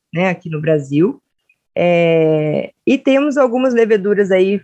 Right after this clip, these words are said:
famosas, né, mais conhecidas por, é, fermentarem bem a cachaça, né, o, o, fermentarem bem o caldo de cana e produzirem a cachaça. Na verdade, o que a gente precisa, o que a gente espera dessa levedura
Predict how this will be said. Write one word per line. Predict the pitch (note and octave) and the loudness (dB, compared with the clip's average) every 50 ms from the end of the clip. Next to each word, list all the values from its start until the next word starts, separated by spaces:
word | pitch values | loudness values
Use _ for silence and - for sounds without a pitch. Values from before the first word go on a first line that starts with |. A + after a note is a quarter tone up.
| _ - | _ -4
famosas, | G3+ G3 G3 G3 F#3 F3+ F#3 G#3+ A#3+ B3+ B3 G3+ F3+ F3 E3 | -4 -4 -2 -2 0 0 2 2 2 2 0 0 -2 -4 -2
né, | F#3 F#3+ F#3+ | -2 -2 0
mais | F#3 F3+ F3+ F#3 F#3 - | 0 -2 -2 -4 -4 -4
conhecidas | G3+ F#3 F#3 F3+ - - G#3 G3+ G#3 A3 A3 - _ | -4 -2 -2 -2 -2 0 0 0 0 0 -2 -4 _
por, | - G3+ G#3 A#3 B3 A#3 - _ _ _ _ _ _ - | 0 2 2 2 2 -2 -6 _ _ _ _ _ _ -4
é, | - F#3+ F#3+ F#3+ F#3+ | 0 2 2 2 2
fermentarem | G3 A3 G#3 A3 A3 G#3+ G#3+ G#3 G#3+ G3 G3 G3+ G#3 A3 A#3 A3 | 2 0 0 2 0 0 -2 -2 -2 0 0 0 -2 -4 -6 -6
bem | F#3 F3 G3 G3 G3+ G#3+ A#3 C4 C#4 _ _ _ _ _ _ _ _ _ - | -4 -2 0 0 2 0 0 -2 -6 _ _ _ _ _ _ _ _ _ -6
a | G3+ G#3+ | -4 -4
cachaça, | G#3 A3+ B3+ C4+ - - A3+ G3 F#3+ F3+ E3 - - D3+ | -2 -2 -4 -4 -4 -4 -2 -2 -2 -2 -4 -6 -8 -4
né, | D#3 F3+ F3 E3 E3 | -2 -2 0 0 0
o, | D3+ D#3+ | 2 2
o, | F3 - - E3+ D#3+ D#3 D3+ - - _ _ _ | 2 2 0 0 0 0 -2 -4 -10 _ _ _
fermentarem | F#3+ F3+ F#3 F3+ F3 E3+ F#3+ F#3 F#3+ G#3 G#3 G3 F#3 E3+ | -2 0 0 0 -2 -2 0 0 0 0 0 0 -2 0
bem | E3+ F3 F#3 G#3 A#3+ - _ _ _ _ _ _ _ _ _ _ - | 0 0 0 -2 -4 -6 _ _ _ _ _ _ _ _ _ _ -4
o | G#3 A3 | -4 -2
caldo | G#3+ - F#3 E3 E3 E3 F3 | -2 -2 -2 -2 -2 -2 -4
de | D3+ G3+ | -6 -8
cana | G3+ - G#3+ G#3 A3 A#3+ | -6 -2 -2 -2 0 0
e | C4 G#3+ | -2 -2
produzirem | G#3+ B3+ A#3 B3+ A#3 G#3+ A#3 A#3 A#3 A#3 | -2 -2 -2 -2 -2 -2 -2 0 0 -2
a | A#3+ | -2
cachaça. | A#3+ C4+ C#4 C4 - A3 F3 D#3+ D3+ - _ _ _ _ _ _ _ _ _ _ _ | -2 -4 -6 -4 -4 -6 -6 -6 -8 -12 _ _ _ _ _ _ _ _ _ _ _
Na | - E3+ E3+ | -4 -4 -2
verdade, | E3 F#3+ F#3+ E3 F#3 F3+ G3 A#3 C4 C4+ G#3 F#3 F3 F3 - | 0 0 0 0 0 0 0 0 0 -2 -2 -4 -4 -4 -4
o | E3+ | -2
que | - | -2
a | F#3+ | -2
gente | F#3 G#3 G#3+ - - | 0 0 -2 -4 -4
precisa, | - A3 A3+ G#3+ - _ - A3 A#3+ A3+ G#3+ | -2 0 0 0 -2 _ -8 -4 -4 -2 -2
o | G#3 | 0
que | G#3 | 0
a | |
gente | G3 A3 G#3+ A3 | 0 0 -2 -4
espera | G#3 G3+ - - - A3 C4 D4 D#4 | -6 -10 -6 -2 -2 0 2 2 2
dessa | C4 G3 G3 F#3 F#3 - | 2 2 0 -2 -2 -2
levedura | E3+ E3+ D#3+ D3+ E3 D3+ C#3+ D#3+ G3+ A3+ C4 C4+ G#3+ D#3+ - | -2 -2 -2 0 -2 -2 -2 -2 -2 0 0 0 0 -2 -4